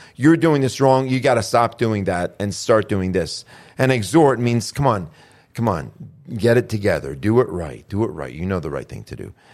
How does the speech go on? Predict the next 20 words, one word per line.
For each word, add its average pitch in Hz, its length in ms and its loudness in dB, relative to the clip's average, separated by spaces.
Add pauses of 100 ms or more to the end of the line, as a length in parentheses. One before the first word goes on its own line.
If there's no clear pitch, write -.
(300)
"With 123 260 0
great 165 300 2
patience 127 440 -2
and 104 140 0
instruction, 101 560 0
because 95 240 0
the 98 80 0
time's 123 460 0
coming 95 480 -2
when 101 240 2
they," 95 400 2
meaning 92 280 -2
people, 95 380 -4
"will 90 160 -2
not 104 260 2
endure 92 600 0 (320)
sound 92 540 -4 (240)
teaching," 78 500 -8 (260)
sound 85 400 -4
doctrine. 71 500 -4